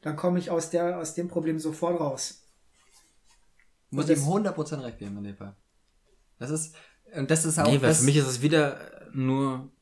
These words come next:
Speaker 3: so mit Verlaub, kleine Karriere dann auf, auf die Chronologie.
Speaker 1: Nee, es hat
Speaker 2: Nee, nee,
Speaker 1: aber
Speaker 2: nee, nee, nee, ist, ist es ja genau nicht. Weil, du, guck mal,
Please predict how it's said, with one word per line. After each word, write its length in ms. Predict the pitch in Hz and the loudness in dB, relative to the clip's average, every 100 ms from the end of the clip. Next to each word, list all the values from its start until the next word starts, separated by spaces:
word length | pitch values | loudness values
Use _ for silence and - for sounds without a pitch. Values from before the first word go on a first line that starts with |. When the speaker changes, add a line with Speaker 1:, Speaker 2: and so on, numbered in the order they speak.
| _ _ - - - - _ | _ _ -20 -20 -20 -20 _
Speaker 3:
so 200 | 110 113 | -8 -4
mit 160 | 120 117 | -4 0
Verlaub, 400 | 120 113 113 - | 2 2 2 0
kleine 240 | - 127 | 2 2
Karriere 380 | 123 120 113 113 | 2 0 2 0
dann 160 | 107 | 0
auf, 200 | 90 101 | -4 -8
auf 140 | - 101 | -8 -6
die 140 | - | -4
Chronologie. 400 | - 107 104 98 | -2 0 2 2
Speaker 1:
Nee, 120 | 98 | 2
es 100 | 98 | 0
hat 60 | - | 2
Speaker 2:
Nee, 80 | 196 | 2
nee, 80 | 226 | 4
Speaker 1:
aber 40 | |
Speaker 2:
nee, 100 | 240 | 2
nee, 80 | 240 | 0
nee, 160 | 226 190 | -2 0
ist, 140 | 190 | -2
ist 200 | 190 175 | -2 -4
es 100 | 175 | -2
ja 100 | 190 | -2
genau 240 | 170 165 | -2 -2
nicht. 280 | 165 151 - - | -2 -4 -6 -4
Weil, 180 | 165 | -2
du, 80 | 143 | -2
guck 140 | 151 165 | -4 -2
mal, 200 | 107 | -4